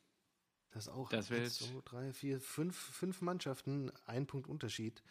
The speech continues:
Speaker 1: Und Paderborn halt abgeschlagen. Die, das ist, das ist halt ein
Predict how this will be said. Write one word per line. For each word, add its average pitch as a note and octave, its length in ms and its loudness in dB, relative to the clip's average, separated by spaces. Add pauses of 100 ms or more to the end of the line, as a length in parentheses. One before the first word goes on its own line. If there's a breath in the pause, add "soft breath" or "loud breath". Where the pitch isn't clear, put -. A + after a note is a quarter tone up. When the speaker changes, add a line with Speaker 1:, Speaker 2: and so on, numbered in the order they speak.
(440 loud breath)
Speaker 1:
Und A#2 160 2
Paderborn A#2+ 480 4
halt A#2+ 100 2
abgeschlagen. A2+ 520 0
Die, G2+ 260 0
das F#2+ 240 -6
ist, F2+ 100 -6
das G2+ 140 0
ist G2 160 -4
halt G2 180 -4
ein F2+ 80 -2